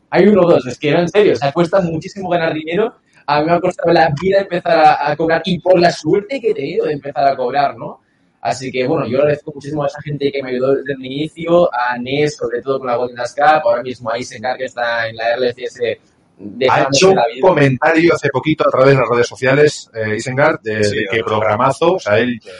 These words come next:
Speaker 2: además yo creo que tiene poderes y como ve el futuro, porque es un mega crack, él ya ha visto el
Speaker 3: Ya ha
Speaker 2: resultado
Speaker 3: visto el
Speaker 2: del
Speaker 3: programa.
Speaker 2: programa, porque tú dices programazo cuando lo ves, pero él lo ha presentido, que es lo mejor.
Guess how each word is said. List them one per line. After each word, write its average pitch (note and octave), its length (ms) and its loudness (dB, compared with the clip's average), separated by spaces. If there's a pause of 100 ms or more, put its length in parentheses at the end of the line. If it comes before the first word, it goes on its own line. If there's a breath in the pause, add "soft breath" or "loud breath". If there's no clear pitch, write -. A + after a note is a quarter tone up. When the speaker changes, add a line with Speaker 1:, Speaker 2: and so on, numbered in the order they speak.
(140 loud breath)
Speaker 2:
además A2+ 220 0
yo E3 60 2
creo E3+ 120 4
que C#3 60 0
tiene C#3 200 0
poderes A#2+ 320 2
y G#2+ 40 -12
como G#2 220 -8
ve C3+ 80 2
el C#3+ 80 0
futuro, C3+ 340 -2
porque G#2 220 -6
es G2+ 100 -12
un C3+ 80 -6
mega A2+ 220 0
crack, C3 500 0 (240 soft breath)
él C#3+ 200 -2
ya D3+ 160 6
ha - 20 4
visto C#3 440 2
el A2 80 0
Speaker 3:
Ya A2 40 -2
ha - 20 0 (120)
Speaker 2:
resultado C#3 240 2
Speaker 3:
visto D#3+ 160 6
el D3 80 6
Speaker 2:
del A2 100 2
Speaker 3:
programa. A#2 160 2
Speaker 2:
programa, C#3 220 2
porque A2+ 180 -2
tú D3 80 -6
dices E3 140 -4
programazo C3+ 420 0
cuando G2+ 220 -4
lo F#2+ 80 -4
ves, B2+ 380 -2 (280 soft breath)
pero B2 180 2
él E3+ 60 8
lo - 140 6
ha - 40 2
presentido, B2 720 -4
que A#2+ 120 -6
es - 160 -8
lo A#2 180 0
mejor. D#3 380 0